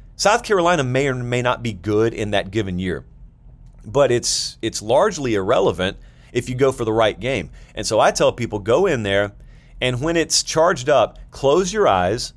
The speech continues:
for, like, fifteen seconds and just kind of experience it and ask yourself, "What does this feel like?" And your answer will be, "This feels like a premier venue. This feels like a premier destination atmosphere." And then you open your eyes and, "Oh, it's Williams-Brice Stadium in South Carolina. Wow."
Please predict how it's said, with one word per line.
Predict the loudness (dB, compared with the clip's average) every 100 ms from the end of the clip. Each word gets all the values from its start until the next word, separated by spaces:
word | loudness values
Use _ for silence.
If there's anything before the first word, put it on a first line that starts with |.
| -20 -4
for, | 2
like, | 2 0
fifteen | -4 -6 -8 -6
seconds | -2 -2 -2 -8
and | -8 -4
just | -2 -4 -8 -20 -12
kind | -4 -2
of | -2
experience | 0 -2 -2 0 0 -2 -2
it | -2 -4 -12 -20 -10 -6
and | -2
ask | 0 0 0
yourself, | -4 -2 0 0 -2 -18 -20 -20 -20 -20 -20 -20 -20 -20 -2
"What | 0
does | 0 0
this | -2 -2
feel | -2 0
like?" | 0 -4 -8 -18 -20 -6
And | -2 0
your | 2
answer | 2 0 -2
will | -2 0
be, | 0 -2
"This | -2 -2
feels | -2 0
like | 0 -2
a | -4
premier | -4 -6 -4 -4
venue. | -4 -6 -6
This | -4 -4
feels | -2 -2
like | 0 -2
a |
premier | -6 -6 -4 -4
destination | 0 0 0 -4 -2 -2 -4 -4
atmosphere." | -4 -4 -8 -4 -4 -4 -8 -20 -8 -2
And | 0
then | 2
you | 0
open | 0 -2
your | 0
eyes | 0 0
and, | -2 -2
"Oh, | 0 2
it's | 0
Williams-Brice | -2 -2 -2 -4 -2 0 2 0
Stadium | 0 -2 -2
in | -6
South | 0 0 -2
Carolina. | -2 -2 -2 -2 -4
Wow." | 0 2 2 0